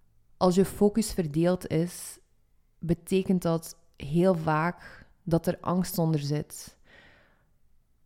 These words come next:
Complexiteit in je business en in je hoofd is het gevolg van angst.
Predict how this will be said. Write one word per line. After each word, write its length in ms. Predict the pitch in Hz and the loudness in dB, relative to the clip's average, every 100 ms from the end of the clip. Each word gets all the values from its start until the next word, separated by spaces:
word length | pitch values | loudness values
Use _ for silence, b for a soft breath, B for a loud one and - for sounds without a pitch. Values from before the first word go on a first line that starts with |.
| _ _ _ _ _ | _ _ _ _ _
Complexiteit 880 | 196 185 190 - 180 - 175 180 - | 2 4 2 0 -6 0 2 2 0
in 160 | 180 | 0
je 80 | 170 | 0
business 580 | 156 175 180 185 175 - | 2 2 2 0 -2 -6
en 140 | 165 | -2
in 80 | 165 | 0
je 100 | 165 | 2
hoofd 460 | 151 160 170 - - | 2 0 -2 -6 -12
is 200 | - 165 | -6 -4
het 160 | 160 - | -4 -4
gevolg 580 | 156 135 151 160 160 | -4 -2 0 2 0
van 240 | - 147 - | -4 -4 -2
angst. 640 | 147 147 147 - - - | -4 -2 -4 -10 -18 -20